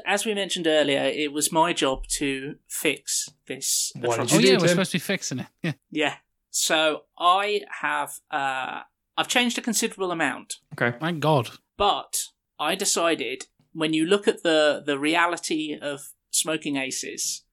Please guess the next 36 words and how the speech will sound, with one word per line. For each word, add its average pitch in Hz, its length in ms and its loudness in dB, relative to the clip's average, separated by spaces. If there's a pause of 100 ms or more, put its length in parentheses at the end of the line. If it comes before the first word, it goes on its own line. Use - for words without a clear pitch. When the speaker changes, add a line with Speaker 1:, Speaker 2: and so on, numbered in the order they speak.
Speaker 1:
and 135 120 -18
kind 131 100 -4
of 131 80 -10
how 160 200 2
well 143 180 -2
it 120 100 -8
did, 127 220 -12
'cause - 140 -8
it 262 100 -6
did 277 100 0
all 202 120 2
right 151 220 2
at - 60 -14
the - 60 -16
box - 320 -6
office, - 260 -12
but - 160 -4
it 233 40 4
Speaker 2:
Sure. 202 160 4
Speaker 1:
didn't, 117 100 -4
like, 147 220 -4
blow 139 180 2
any 135 200 2
doors 131 300 -6
off. - 320 -14 (400)
I've 220 220 2
decided 185 320 -2
to - 100 -10
keep 196 380 -8
it 151 140 -2
as 147 180 -4
a 143 100 -2
direct-to-D 143 640 -2
V 143 160 0
D 131 180 -6
sequel. - 560 -2